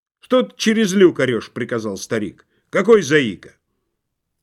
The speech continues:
Некурящий спустился в центральный пост, то есть переступил порог гальюна.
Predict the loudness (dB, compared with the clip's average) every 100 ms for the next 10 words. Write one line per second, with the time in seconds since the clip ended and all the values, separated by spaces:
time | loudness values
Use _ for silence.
0 | _ _ _ _ _ _ _ _ -8 -4
1 | 0 2 2 0 -4 -8 -8 -6 -4 -4
2 | -4 -8 -4 -4 -2 0 0 -2 -4 -2
3 | -2 -4 -18 _ -4 -2 -2 -2 -2 -2
4 | -2 -6 -4 -4 -2 -2 -2 0 -2 0
5 | -4 -8 -14